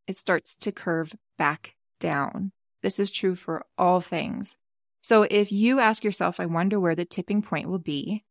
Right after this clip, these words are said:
you're gonna start shifting to curiosity. "I wonder when I'm gonna start feeling a little bit more comfortable in this situation. I wonder when it's gonna be that my child starts to calm down after this big upset."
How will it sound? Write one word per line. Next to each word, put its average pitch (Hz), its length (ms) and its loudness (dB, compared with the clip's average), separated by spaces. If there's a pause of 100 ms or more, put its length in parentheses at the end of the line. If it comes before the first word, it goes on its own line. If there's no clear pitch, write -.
(200)
you're 208 180 8
gonna 269 240 4
start 165 500 2 (160)
shifting 208 560 0
to - 100 -8
curiosity. 170 960 0 (260)
"I 196 80 0
wonder 240 360 2
when 196 200 0
I'm 180 100 0
gonna 165 200 -6
start - 460 -4
feeling 185 400 2
a - 20 0
little 165 140 0
bit - 120 -4
more 156 160 -2
comfortable 160 760 0 (580)
in 180 140 2
this 165 140 -2
situation. - 760 -6 (220)
I 208 60 -2
wonder 233 260 2
when 214 160 2
it's 196 120 -4
gonna 180 200 0
be 190 180 4
that 175 140 0
my 165 160 -4
child 165 360 -2
starts - 300 -8
to 190 120 -8
calm 170 280 -4
down 170 380 2
after - 260 -8
this 143 160 -6
big - 240 -8
upset." - 460 -6